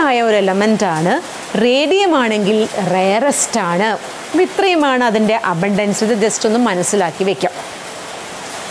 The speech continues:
അപ്പൊ നമുക്ക് മനസ്സിലായി. ഇനി നമ്മൾ ഡിസ്കസ് ചെയ്യുന്ന നെക്സ്റ്റ് പോയിന്റ് എന്ന് പറയുന്നത്, ഇതിൽ നിങ്ങൾ പഠിച്ചിട്ടുണ്ട്, പീരിയോഡിക് ടേബിളിൽ പഠിച്ച, ആ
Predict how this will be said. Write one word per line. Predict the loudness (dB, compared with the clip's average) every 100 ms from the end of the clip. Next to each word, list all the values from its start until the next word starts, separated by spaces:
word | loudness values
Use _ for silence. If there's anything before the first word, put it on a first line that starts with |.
| -8
അപ്പൊ | -4 0
നമുക്ക് | 0 0 2
മനസ്സിലായി. | 2 2 0 -2 -4 -10 -14 -14 -14 -2
ഇനി | 2 4
നമ്മൾ | 4 4 4 2
ഡിസ്കസ് | 0 0 0 2
ചെയ്യുന്ന | 2 2 2 2 2
നെക്സ്റ്റ് | 2 -2 -2
പോയിന്റ് | 0 2 2 2
എന്ന് | 0 0
പറയുന്നത്, | -2 0 0 0 0 0 0 -4 -10 -14 -12 -12 -14 -10 -2 0
ഇതിൽ | 2 2 2 2 -2 -10 -14 -2 2
നിങ്ങൾ | 2 2 2
പഠിച്ചിട്ടുണ്ട്, | 0 0 2 2 2 -2 -2
പീരിയോഡിക് | 2 2 2 0 0
ടേബിളിൽ | 2 2 2 2 2 0
പഠിച്ച, | -2
ആ | 0